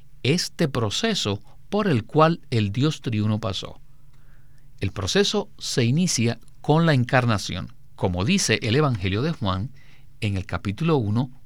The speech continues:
versículo catorce. Ahí dice, El Verbo se hizo carne, y fijó tabernáculo entre nosotros,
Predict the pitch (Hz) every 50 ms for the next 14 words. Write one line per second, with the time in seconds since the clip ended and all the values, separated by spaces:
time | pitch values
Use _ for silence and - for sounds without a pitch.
0 | - - - 104 92 90 - - - - - 110 98 - - 87 87 - 208 220
1 | 240 180 - - 85 - - - - - - - - - - - - - 101 107
2 | 123 127 135 135 117 - - 113 - - - - - - - - - - - -
3 | 104 98 92 92 90 95 101 113 143 175 196 185 190 214 214 214 - - - -
4 | - 104 101 92 - - 117 - - 110 98 95 92 95 92 87 82 - - -
5 | - - - - - - - - - - 117 110 - - 104 90 - 190 202 196
6 | 190 151 120 107 101 104 131 170 180 - - 185 180 180 - - - - 117 107
7 | 101 98 92 - - 98 98 92 90 90 87 - 226 233 - - 90 87 - -
8 | -